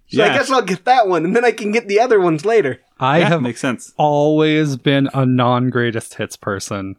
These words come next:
Speaker 3: I own so few Greatest
Speaker 1: <laughs> Oh,
Speaker 3: Hits
Speaker 1: I,
Speaker 3: albums.
Speaker 1: I do not doubt that at all.
Speaker 3: <laughs> But
Speaker 1: You're too
Speaker 3: that's
Speaker 1: much of a purist, Rodney.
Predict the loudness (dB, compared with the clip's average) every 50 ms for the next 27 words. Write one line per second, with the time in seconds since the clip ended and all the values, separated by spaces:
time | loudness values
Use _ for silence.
0 | _ _ -4 -2 0 0 2 2 2 2 0 0 -2 -2 0 0 0 0 -2 0
1 | 0 0 0 2 0 2 2 4 4 4 2 2 2 2 2 2 2 4 2 2
2 | 2 2 2 2 2 2 2 2 2 2 2 2 2 0 0 -2 -2 0 0 0
3 | 0 0 0 0 0 0 0 0 -2 -2 -4 -4 -2 -4 -8 -12 -14 -16 -16 -8
4 | -6 -6 -4 0 0 -2 -2 _ _ _ _ _ _ _ _ _ -10 -8 -8 -6
5 | -6 -8 -10 -10 _ 0 0 2 2 2 2 2 2 0 0 2 0 2 0 0
6 | -2 0 -2 -2 0 0 -2 -4 -4 -6 -2 -2 -2 -2 -2 -8